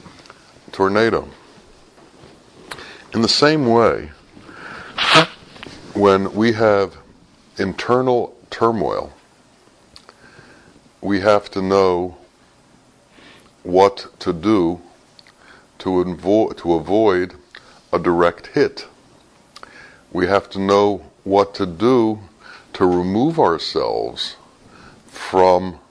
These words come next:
the oncoming onslaught of elemental disruption. Well, what do you do? And how do you do it?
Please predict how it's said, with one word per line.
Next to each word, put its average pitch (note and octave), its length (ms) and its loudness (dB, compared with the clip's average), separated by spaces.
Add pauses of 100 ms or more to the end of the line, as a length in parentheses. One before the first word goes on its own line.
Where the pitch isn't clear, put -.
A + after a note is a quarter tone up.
(320)
the F#2+ 200 -8
oncoming G2 800 0 (440)
onslaught F2 960 0 (800)
of F2 420 4 (480)
elemental F#2+ 1040 2 (360)
disruption. F2 680 0 (2000)
Well, E2 400 2 (800)
what F#2+ 180 -2
do G#2 60 0
you G#2 80 0
do? G2 260 -2 (720)
And D2+ 160 -8
how - 300 -2
do F#2+ 80 -2
you F#2 80 -4
do F2 240 0
it? - 180 -12